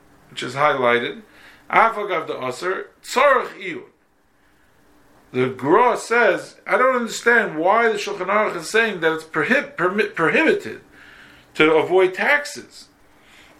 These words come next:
We said that from the Ran, the Haran, like Kotel the Aser Linda L'Sheker. The Ran was saying that you're not allowed to, in that case, make a neder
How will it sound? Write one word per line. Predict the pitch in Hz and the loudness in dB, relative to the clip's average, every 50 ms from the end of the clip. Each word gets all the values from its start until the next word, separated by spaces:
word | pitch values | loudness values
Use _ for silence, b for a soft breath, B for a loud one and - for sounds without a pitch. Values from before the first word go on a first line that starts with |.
| b - | b -6
We | 147 165 190 | -4 -4 -4
said | 185 - - 214 214 220 208 | -2 2 2 4 4 4 4
that | 196 185 - - | 2 0 -2 -4
from | - 185 180 | -6 -4 -2
the | 165 151 | 0 0
Ran, | 139 135 123 120 113 117 117 - - | 0 0 0 0 0 -2 -6 -8 -6
the | - 151 147 | -2 0 2
Haran, | 139 147 147 151 175 208 214 190 165 156 151 156 | 2 2 2 4 4 4 4 4 2 -2 -4 -6
like | 160 175 - | -8 -8 -4
Kotel | - 185 180 180 180 196 190 190 190 185 | -2 0 0 0 -2 -2 -2 -2 -2 0
the | - | 0
Aser | 180 196 202 196 202 202 | 0 0 0 0 -2 -4
Linda | 196 196 208 208 202 202 | -4 -2 -2 -2 -2 0
L'Sheker. | 202 202 202 - - 254 277 277 - - 147 - - B B B B B B B B _ | 0 0 0 2 0 0 0 -2 -2 -6 -8 -8 -10 B B B B B B B B _
The | - 143 | 0 2
Ran | 175 208 262 277 262 | 4 4 4 2 -2
was | 226 - - | -6 -6 -4
saying | 233 240 247 233 214 | -2 -2 -2 0 -2
that | 190 180 | -2 -2
you're | 170 175 180 | -2 -4 -2
not | 180 190 202 220 240 | 0 2 2 4 2
allowed | 233 214 196 196 196 202 214 214 208 | 0 0 0 2 2 2 2 0 -2
to, | 196 196 | -8 -8
in | 190 185 | -8 -4
that | 190 202 214 208 208 | -2 -2 -2 -4 -4
case, | - - 190 208 233 220 190 170 170 175 - - - - - _ b b b b b b b b b b b b b - - | -8 -6 0 2 2 2 2 -2 -4 -8 -12 -16 -18 -20 -20 _ b b b b b b b b b b b b b -14 -2
make | - 170 190 185 180 | 0 0 2 2 0
a | 180 | -2
neder | 170 175 185 220 269 320 - 208 190 170 165 160 160 160 - | -2 0 0 2 2 2 0 0 -2 -2 -2 -2 -2 -4 -6